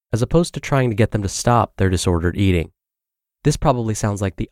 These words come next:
opposite of what someone would want to do, but that's where a team of healthcare professionals can be so helpful.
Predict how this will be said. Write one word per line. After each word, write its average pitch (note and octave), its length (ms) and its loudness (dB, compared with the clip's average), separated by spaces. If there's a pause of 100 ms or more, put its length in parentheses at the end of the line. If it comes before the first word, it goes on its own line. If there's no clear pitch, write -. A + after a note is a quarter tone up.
opposite A#2+ 440 0
of F#2+ 100 -2
what G2 220 -2
someone F#2+ 400 -2
would F2+ 140 -4
want C#3 300 0
to - 80 -4
do, E2+ 240 -8 (360)
but - 100 -4
that's E3 220 0
where G#3 140 0
a F#3+ 80 -2
team B2+ 300 0
of G#2 100 -2
healthcare - 400 0
professionals G2+ 580 -2
can G2+ 100 -2
be F2+ 100 -2
so F2 160 -2
helpful. - 460 -4